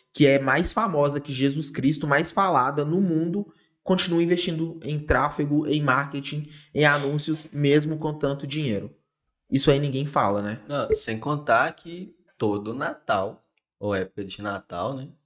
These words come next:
Speaker 2: Coca-Cola tá até na T V. Rádio.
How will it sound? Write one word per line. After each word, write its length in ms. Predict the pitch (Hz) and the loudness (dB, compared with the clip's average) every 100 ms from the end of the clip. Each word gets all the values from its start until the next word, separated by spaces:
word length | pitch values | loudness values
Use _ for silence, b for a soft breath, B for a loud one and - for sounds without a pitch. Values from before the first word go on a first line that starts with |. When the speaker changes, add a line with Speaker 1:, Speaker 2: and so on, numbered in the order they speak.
| _ | _
Speaker 2:
Coca-Cola 680 | - - 143 - 113 151 | -6 -6 -10 -6 -4 -4
tá 200 | 160 151 | -4 -6
até 300 | 151 - 139 | -8 -8 -10
na 240 | 151 170 208 - _ _ | -10 -12 -16 -20 _ _
T 160 | 175 | -8
V. 280 | 175 131 139 - - _ _ _ _ _ _ _ _ _ 107 | -8 -10 -12 -18 -20 _ _ _ _ _ _ _ _ _ -8
Rádio. 680 | - 117 135 131 - 127 | 0 2 2 0 -8 -10